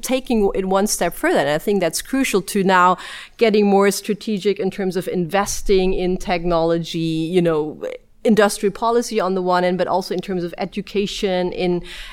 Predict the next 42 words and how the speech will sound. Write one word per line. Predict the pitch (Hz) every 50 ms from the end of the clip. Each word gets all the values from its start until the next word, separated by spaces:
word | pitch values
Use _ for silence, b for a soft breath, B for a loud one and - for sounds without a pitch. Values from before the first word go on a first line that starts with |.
| B B
in, | 190 196 196 190
in | - 190 190 185 175
research, | 170 202 208 208 - - 220 196 - -
because | 220 - 262 247 247
we | 240
haven't | 254 262 269 269 277 -
done | - 480 508 -
that | - 143 -
for | - - 180 151
a |
long | 165 165 156 147 165
time. | - - - 190 180 160 170
We | 175 190 180
too | - - 226 214
readily | 190 196 202 202 190 208 202 196 196
use, | 196 185 196 226 233 240 240 247 233 240 -
we | 226 214 202
were | 190 196 190 190 180 - B B B B B B
fascinated | B - - 214 - - - - 226 202 196 190 190 190 180 185 175 185
by | 180 170 175 175
the | 170 170
successful | - - 185 - - 196 180 180 - - 190 180 170
American | 165 175 180 185 190 190 - 202 185
business | 165 185 180 170 190 170 - -
models | 180 165 165 170 175 165 -
and | - 170 170
companies, | - - 165 170 170 - 170 165 160 156 156 160 165 -
and | - 175
we | 175 170
kind | 170 - 170 170
of | 175 - - - - - -
have | 175 180 180 -
forgotten | - - 185 170 - - - - - 196 190
to, | - - - 170
you | 160 147 147 143 - - 175 170
know, | 160 147 131
to | - - 190
come | 170 - 175 165 160
up | 156 160 147
with | 151 170 156 - - - - -
own | 185 208 226 233 226 220
European | 202 190 185 175 175 175 - - - 196 190 185 185 180 175